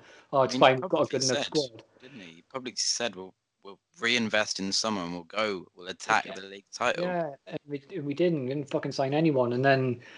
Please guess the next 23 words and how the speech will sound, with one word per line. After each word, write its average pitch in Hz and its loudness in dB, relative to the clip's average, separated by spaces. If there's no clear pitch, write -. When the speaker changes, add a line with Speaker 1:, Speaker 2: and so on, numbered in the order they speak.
Speaker 2:
Luckily, 139 6
Speaker 1:
and 139 6
then 139 2
Speaker 2:
we 143 -8
won 101 -4
the 82 -6
league. 80 -10
Speaker 1:
apart 160 8
from 143 2
A-, 165 4
Adrian, 123 4
or 147 10
after 175 8
we 139 6
won 117 -4
the 113 -6
league. 107 -6
Speaker 2:
Oh, 117 4
yeah, 123 4
that 113 4
as 95 -4
well, 107 -4
yeah. 107 -8